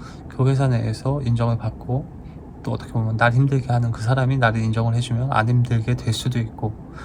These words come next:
아니면은 저처럼 이직을 할 때 충분히 도움을 얻어갈 수도 있고. 근데 그냥, 음, 도움은 전혀 되지 않고 그냥 인성적으로 "개새끼다." 힘내십시오.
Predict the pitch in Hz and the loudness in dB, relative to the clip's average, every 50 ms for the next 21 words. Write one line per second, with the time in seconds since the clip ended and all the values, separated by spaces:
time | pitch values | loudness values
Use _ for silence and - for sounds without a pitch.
0 | - - - - - - 110 110 110 110 113 120 131 123 - 123 - - - 123 | -14 -14 -16 -12 -6 -2 -2 0 0 0 0 -2 -2 -2 -2 -6 -6 -2 -2 0
1 | 135 139 127 113 107 123 117 117 110 113 117 117 - - - 123 139 156 - - | 0 2 0 0 0 0 0 0 0 -2 -4 -4 -4 -4 -4 -4 -4 -6 -10 -14
2 | - - - - - 135 127 123 127 143 139 - - 123 120 120 123 127 113 110 | -14 -14 -12 -6 -4 -2 0 2 0 0 -2 -2 0 0 2 2 2 2 0 0
3 | - - 117 113 - - - - 120 117 - - - 113 - - - 135 127 123 | 0 0 0 0 0 -2 -2 -2 -2 -2 -2 -8 -10 -10 -8 -4 0 2 2 2
4 | - 127 123 135 143 156 160 175 180 - - - - - - - - - - - | 4 4 4 4 4 2 0 -4 -6 -10 -12 -14 -16 -16 -16 -16 -16 -16 -16 -16
5 | - - - - - - - 127 117 - - 131 127 127 131 127 117 120 120 120 | -16 -16 -16 -16 -12 -4 -2 -2 -2 0 2 4 6 6 6 6 6 4 4 4
6 | 117 - - 110 - 120 113 110 107 - - 170 185 202 202 - - - 127 117 | 2 2 0 0 2 2 2 0 -2 -2 0 0 0 0 0 -4 -4 -2 0 2
7 | 110 117 120 123 143 135 123 123 117 113 - - 131 139 160 156 - - - - | 4 4 4 4 4 4 4 2 0 -4 -4 -4 -2 -2 -2 -2 -6 -12 -16 -16
8 | - - - 123 120 131 120 - 123 117 110 107 107 - - - - - - - | -12 -6 -2 0 2 2 2 0 -2 -2 -2 -2 -2 -6 -12 -16 -14 -16 -16 -16
9 | - - - - - - - - - - - - - - - - - - - - | -14 -16 -16 -14 -16 -16 -16 -16 -16 -16 -16 -16 -16 -16 -16 -16 -16 -16 -16 -14
10 | - - - - - - - - - - - - - - - - 139 139 123 117 | -14 -16 -14 -16 -16 -16 -16 -16 -16 -16 -16 -16 -16 -12 -4 0 2 4 4 2
11 | - - - - - - | 0 -2 -6 -8 -10 -10